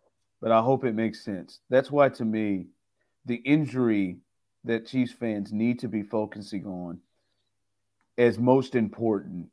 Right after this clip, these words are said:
is not the guy who actually practiced today. As we sit here taping this Thursday night, uh, Tyrann Mathieu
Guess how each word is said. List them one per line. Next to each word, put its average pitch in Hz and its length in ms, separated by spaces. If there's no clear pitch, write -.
is 110 160
not 127 260
the 123 60
guy 107 320
who 107 200
actually 104 340
practiced 92 500
today. 80 280
As 104 140
we 120 100
sit 120 220
here 110 280
taping 120 340
this 101 320
Thursday 110 340
night, 101 340
uh, 98 240
Tyrann 131 360
Mathieu 113 500